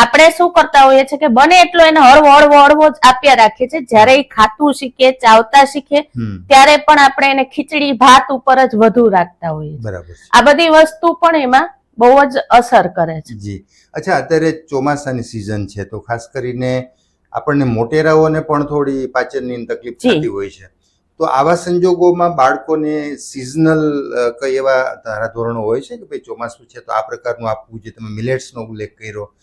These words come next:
Speaker 2: અ, શિયાળો છે તો થોડું, અ, વધુ પાચન તેજ હોય તો
Speaker 1: હા.
Speaker 2: ત્યારે બીજું આપી શકાય, ઉનાળામાં પાછી થોડી મુશ્કેલી હોય છે.
Speaker 1: જી.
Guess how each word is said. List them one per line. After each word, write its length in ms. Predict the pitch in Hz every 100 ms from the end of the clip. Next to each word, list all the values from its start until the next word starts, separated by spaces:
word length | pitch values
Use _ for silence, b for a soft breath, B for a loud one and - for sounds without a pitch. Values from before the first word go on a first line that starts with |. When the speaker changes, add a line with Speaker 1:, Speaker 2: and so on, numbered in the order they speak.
| _ _ _ _ _ _ - 107
Speaker 2:
અ, 240 | 104 107
શિયાળો 480 | 107 147 139 135 131
છે 140 | 139
તો 140 | 135 123
થોડું, 480 | 131 123 117 117
અ, 260 | 113 113 107
વધુ 360 | 117 131 131 -
પાચન 340 | 113 - 113
તેજ 360 | 107 131 127 117
હોય 120 | 120
તો 100 | 107
Speaker 1:
હા. 280 | 165 170 -
Speaker 2:
ત્યારે 240 | 117 117 120
બીજું 320 | 123 127 123
આપી 180 | 117 113
શકાય, 300 | 110 - 107
ઉનાળામાં 480 | 120 123 123 120
પાછી 240 | 123 123 -
થોડી 280 | 123 120 117
મુશ્કેલી 440 | 117 113 - 117
હોય 160 | 110 107
છે. 260 | 104 _
Speaker 1:
જી. 80 | 147